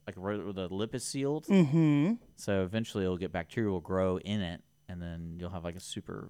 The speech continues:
Speaker 1: bacteria.
Speaker 2: Interesting. I was not
Speaker 1: That's
Speaker 2: aware
Speaker 1: why you
Speaker 2: of
Speaker 1: don't,
Speaker 2: that.
Speaker 1: that's why you don't put 'em in the dishwasher, because it loosens them more and more and more. So that's why you hand wash 'em.
Speaker 2: Right, right.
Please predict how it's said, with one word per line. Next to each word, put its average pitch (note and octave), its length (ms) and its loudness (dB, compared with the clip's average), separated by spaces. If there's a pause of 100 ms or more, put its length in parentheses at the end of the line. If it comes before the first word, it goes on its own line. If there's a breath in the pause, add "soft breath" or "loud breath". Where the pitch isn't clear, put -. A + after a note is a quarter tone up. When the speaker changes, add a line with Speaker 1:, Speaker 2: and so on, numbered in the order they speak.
Speaker 1:
bacteria. F2+ 720 -10
Speaker 2:
Interesting. - 1040 -12
I D3 160 4
was C3+ 180 2
not C#3 80 4
Speaker 1:
That's B2+ 180 6
Speaker 2:
aware D3 120 8
Speaker 1:
why C#3+ 60 10
you C3 60 8
Speaker 2:
of B2+ 40 0
Speaker 1:
don't, B2+ 220 6
Speaker 2:
that. F#2 100 -6
Speaker 1:
that's A2+ 180 0
why C#3+ 80 4
you A2 80 4
don't G#2+ 80 2
put G#2 120 0
'em F#2+ 40 0
in F2+ 80 -2
the F2 60 -4
dishwasher, - 640 -6
because F#2 260 -8
it F2 140 -8 (120)
loosens G2+ 460 -2
them E2+ 140 -6
more F#2 320 -2
and F2 80 -8
more F#2 240 -4
and E2 100 -12
more. F#2+ 380 -6 (180)
So - 160 -8
that's F2+ 140 -4
why F2+ 80 -2
you D#2+ 80 -4
hand E3 260 -2
wash E2+ 260 -4
'em. - 140 -2
Speaker 2:
Right, D#3 420 10
right. D3+ 320 6